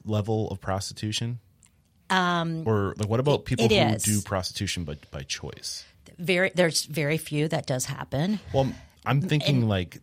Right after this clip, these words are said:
Speaker 1: different cultures. Like, for example, in, like, Thailand, like, I know it's almost like being a hairdresser. Like, and I, like, it's, and I don't
Speaker 2: Yeah.
Speaker 1: mean to say that lightly, but you go, and my impression when I was there is, like, these women aren't, like,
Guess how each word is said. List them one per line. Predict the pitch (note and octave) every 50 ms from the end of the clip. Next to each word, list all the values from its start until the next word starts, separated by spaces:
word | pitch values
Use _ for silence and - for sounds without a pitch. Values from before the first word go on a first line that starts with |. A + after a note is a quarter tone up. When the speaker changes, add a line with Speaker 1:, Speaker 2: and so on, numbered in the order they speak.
| _ _ -
Speaker 1:
different | A2+ G#2 - G2 F#2+ -
cultures. | - - D#2+ D#2+ E2 - - D2 C#2 A#1+ A#1 - -
Like, | E2 -
for | - G#2 G#2+
example, | G2+ F#2+ G2+ G2+ F#2+ - F#2+ F#2
in, | F2
like, | E2 D#2+ -
Thailand, | - - - F#2 F2 D#2+ D#2 D2+ C#2+ C#2+ D2+ - -
like, | - F2 -
I | D#2+ F2+
know | F#2 F#2 F2+ F2+
it's | F2 E2+ - F#2
almost | F#2 F#2+ F#2 F2+ -
like | F2+ E2+ -
being | F2 E2
a | D#2
hairdresser. | C#2 - - - F2 F2 - D#2 C2+ - - - C2 G1+ - - _ _ _ _ _ _ -
Like, | F2 F2+ - -
and | - F#2 F#2+
I, | F#2 - - -
like, | - G2+ F#2+ F2 -
it's, | - F#2+ - - - -
and | - G#2+ G2
I | F#2+ F#2+ F2+ - - - -
don't | - G#2+ A2 -
Speaker 2:
Yeah. | - D#3+ D3+ G#2
Speaker 1:
mean | A2 A2 G2
to | F#2
say | F2 - G2 F#2+
that | F#2 F2 C#2 G1+
lightly, | D2 E2 F#2 G2 B2+ C3+ C3
but | A2 E2+ F2
you | F#2 E2+
go, | D#2 - A#2 B2 B2 A2+ G#2 G2 F#2+ - - - - - - - - _ -
and | G2+ G2+
my | G#2 A2+ C#3 D3+
impression | C#3 A2 - G2+ F#2+ F2+ - F#2+
when | F2+ F2+
I | F2 E2+
was | E2+ E2 -
there | F2 E2+ E2+
is, | E2+ E2
like, | E2+ E2 - - _ _ _ _ - - - - _ -
these | G#2 G#2 -
women | - A2 B2 A#2+
aren't, | G#2 G2+ F2 - -
like, | F2 E2+ D#2+ D2+ - - - -